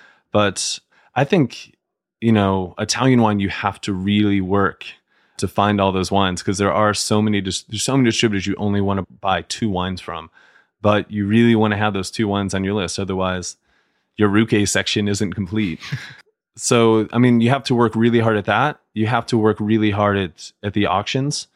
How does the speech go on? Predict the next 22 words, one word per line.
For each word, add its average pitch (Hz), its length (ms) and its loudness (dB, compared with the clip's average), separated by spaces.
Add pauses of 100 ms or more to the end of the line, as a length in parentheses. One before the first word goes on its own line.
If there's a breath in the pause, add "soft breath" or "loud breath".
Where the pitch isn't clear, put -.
(560)
You 104 120 -2
have 110 100 2
to 110 100 -6
work 101 200 0
really 104 240 2
hard 101 260 2
with 92 160 -6
secondary 95 560 -2
sources. 107 640 -4 (220)
And 101 120 -4
so, 107 260 2 (360)
you 110 60 -2
know, 113 100 2
it's 117 160 -2
a 131 60 2
grind 101 340 0
if 92 140 -8
you 98 80 -2
wanna 98 160 -2
have 95 420 -2
a 98 80 -10
unique, 95 580 -2